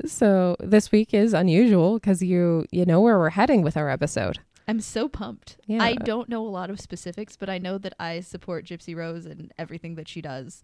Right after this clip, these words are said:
Speaker 1: <laughs>
Speaker 2: Um, as long as they include murdering her abuser.
Speaker 1: Yes. Um, so we had a part one of the Blanchard family story detailing the abuse of Gypsy Rose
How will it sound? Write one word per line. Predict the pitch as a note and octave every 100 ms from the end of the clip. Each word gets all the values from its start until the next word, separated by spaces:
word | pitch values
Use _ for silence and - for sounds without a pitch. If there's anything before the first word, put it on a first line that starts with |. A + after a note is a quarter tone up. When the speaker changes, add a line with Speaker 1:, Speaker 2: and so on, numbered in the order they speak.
| -
Speaker 1:
<laughs> | C4 B3+ - A#3+ - A3 A3+
Speaker 2:
Um, | F#3+ F3 D#3 D#3+ C#3 F#3 _ _ _ _ _
as | G3+ F3+
long | F#3+ F#3+ F#3+
as | G3
they | F3
include | F3 F#3 - E3+ E3 E3+ E3+ - _
murdering | G3+ F#3+ F#3 F3 E3+ E3+ E3
her | F#3
abuser. | C3+ - C2+ - G#1+ -
Speaker 1:
Yes. | - F3+ G3 - -
Um, | E3+ D#3 - - A1 F3+ F3+ _ _
so | G#3 A3
we | G3
had | F#3
a | E3+
part | F#3 F3+
one | E3 D#3+ D3+ D#3+ F3+ -
of | E3 D#3+
the |
Blanchard | D#3+ D#3 D#3 - F3+
family | - D#3+ D#3+
story | - D#3 D3 - - _
detailing | F3 D#3+ - E3 E3+ D#3+
the | E3
abuse | D#3+ D#3+ D#3+ -
of | - E3
Gypsy | D3+ - -
Rose | D#3+ D#3 D#3+ D#3+